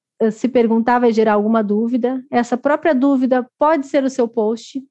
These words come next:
você mesmo se respondendo, autodidata, né? Ah, aprendendo ali, discutindo contigo mesma,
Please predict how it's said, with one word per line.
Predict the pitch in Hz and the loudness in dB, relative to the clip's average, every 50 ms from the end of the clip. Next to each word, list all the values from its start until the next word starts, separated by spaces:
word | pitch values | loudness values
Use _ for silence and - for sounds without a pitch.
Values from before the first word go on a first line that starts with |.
| _ _ - | _ _ -2
você | 214 220 220 - 285 277 | -2 -2 0 0 0 2
mesmo | 277 262 247 247 247 254 247 | 4 4 2 2 2 0 0
se | 247 - 247 | 0 0 0
respondendo, | 226 226 220 220 - 233 220 214 208 208 226 247 247 - _ | 2 2 0 -2 -2 -2 0 0 2 2 0 0 -2 -4 _
autodidata, | - 214 226 254 262 285 247 233 226 202 220 208 254 285 - - 254 | 0 0 0 2 0 0 2 2 2 2 2 0 0 0 -2 -2 0
né? | 220 214 226 - - _ - | 0 0 -2 -4 -8 _ -4
Ah, | 220 202 202 190 190 - 190 | -2 -2 -2 -2 -4 -2 -4
aprendendo | 202 - 220 214 208 208 208 214 208 220 247 247 226 | -2 0 0 0 2 2 2 2 2 2 2 2 2
ali, | 214 220 240 233 220 | 2 0 0 -2 -4
discutindo | 208 214 202 - - 233 214 - 233 226 233 | -4 -6 -6 -4 -6 -6 -2 0 0 0 2
contigo | 233 240 233 233 - 247 247 233 247 | 2 0 -2 0 0 -2 0 0 2
mesma, | 240 226 220 226 240 254 247 247 240 226 220 196 | 2 2 2 2 2 2 0 0 -2 -2 -4 -6